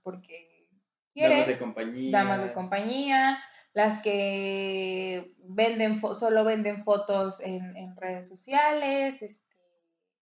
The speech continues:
Speaker 1: pues sí, somos un producto muy vendible y afortunadamente
Speaker 2: Pagas, pagas tu membresía. De hecho, me topé muchas veces en Twitter que decía que suscríbete, la chingada, y vas a tener video diario de mí, acá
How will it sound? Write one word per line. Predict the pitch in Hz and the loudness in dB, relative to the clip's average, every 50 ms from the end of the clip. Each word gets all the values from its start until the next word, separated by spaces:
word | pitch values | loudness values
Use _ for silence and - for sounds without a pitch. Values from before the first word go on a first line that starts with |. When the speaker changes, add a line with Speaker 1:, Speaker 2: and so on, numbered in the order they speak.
| _ _ _ _ _ _ - | _ _ _ _ _ _ -10
Speaker 1:
pues | 285 269 | -8 -4
sí, | - 480 539 | -4 -2 0
somos | 508 453 440 453 415 440 | 2 2 2 2 2 0
un | 403 403 | 0 2
producto | 415 403 381 381 370 - - 349 | 2 2 2 0 -2 -4 -4 -2
muy | 349 349 359 339 | -2 0 0 0
vendible | 339 339 311 330 320 302 311 320 | 0 0 0 -2 0 2 4 4
y | 320 | 4
afortunadamente | 294 294 - 240 220 226 233 220 233 240 247 262 269 262 269 269 285 | 4 2 0 -4 -4 -4 -4 0 0 2 2 2 2 0 0 0 2
Speaker 2:
Pagas, | 160 165 262 285 277 | 2 0 0 0 4
pagas | - 151 180 202 196 | 6 6 6 6 4
tu | - 196 | 2 0
membresía. | 170 147 135 127 120 117 113 110 113 - - 147 139 143 160 196 - | 2 2 2 2 2 0 0 0 -2 -4 -6 -6 -4 -4 -6 -6 -4
De | - 147 | -4 -4
hecho, | 143 - 165 | -4 -4 -4
me | 160 147 | -6 -4
topé | - 120 - - | -4 -4 -4 -4
muchas | 131 139 139 139 156 151 | -4 -4 -4 -4 -2 -2
veces | 147 147 143 135 | -2 -2 -4 -6
en | 117 110 | -10 -8
Twitter | - 127 127 131 135 156 - - _ _ _ _ _ _ _ | -6 -4 -2 -2 -2 -2 -4 -8 _ _ _ _ _ _ _
que | - 135 | -14 -14
decía | 131 - 127 117 117 120 | -12 -10 -8 -10 -10 -8
que | - 131 123 117 113 | -8 -6 -6 -6 -8
suscríbete, | 113 - 113 - - - 151 151 160 170 180 175 180 190 185 185 190 185 185 | -10 -12 -16 -18 -12 -6 -2 2 2 2 2 2 0 0 0 0 0 0 0
la | 170 143 131 | 0 0 -2
chingada, | - - 127 127 135 143 147 160 | -4 -6 -6 -4 0 0 2 2
y | 170 | 2
vas | 147 139 135 143 | 0 -2 -2 -4
a | 147 | -8
tener | - 120 120 123 127 131 131 131 - _ _ _ _ _ _ _ _ _ _ _ _ _ _ | -8 -8 -4 -4 -4 -4 -4 -8 -14 _ _ _ _ _ _ _ _ _ _ _ _ _ _
video | 135 131 143 135 135 139 143 147 147 | -2 0 2 4 4 6 6 6 6
diario | 139 143 139 139 135 139 143 139 135 | 6 6 4 2 2 2 2 2 2
de | 127 123 123 | 2 0 0
mí, | 131 151 165 175 180 180 185 185 185 185 180 175 156 | -2 0 0 0 0 2 2 2 2 2 0 0 0
acá | 131 123 123 - 131 127 131 131 139 139 139 139 135 123 120 117 113 113 110 110 | -2 -4 -4 -4 -4 -4 -4 -2 -2 -2 -2 -2 -2 -2 -2 -4 -6 -6 -8 -10